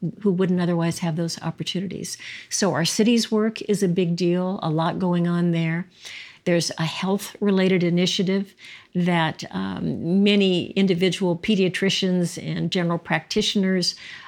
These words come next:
uh, are stepping up to help with. Many, um, physicians are beginning to literally prescribe time in nature for their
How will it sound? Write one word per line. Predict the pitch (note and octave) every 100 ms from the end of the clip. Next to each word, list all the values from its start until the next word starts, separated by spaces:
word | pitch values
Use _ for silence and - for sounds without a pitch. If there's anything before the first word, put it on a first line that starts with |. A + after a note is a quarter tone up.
| -
uh, | F#3+ E3+ -
are | F3 E3 D#3+ -
stepping | - G3 F#3+ E3+
up | E3 -
to | F3+
help | F3 F3+ -
with. | F3 F3 - F3
Many, | F#3 F#3 F#3+ G3 F#3+ - - - -
um, | F3 - B1 B1 - - - F3
physicians | A#3 - G3+ - A3+ A3 G#3
are | F3+
beginning | F3 F3+ G3 G3+ G3
to | F#3+ F3+
literally | F3 F#3 F#3+ F3+ E3
prescribe | D#3 F3 - - F3 D#3 D#3 F3+ G3 _ _ _ -
time | G3 F3+ E3+
in | E3
nature | D#3+ E3+ - A3 _ _
for | - - F3
their | D#3 D3+ D#3+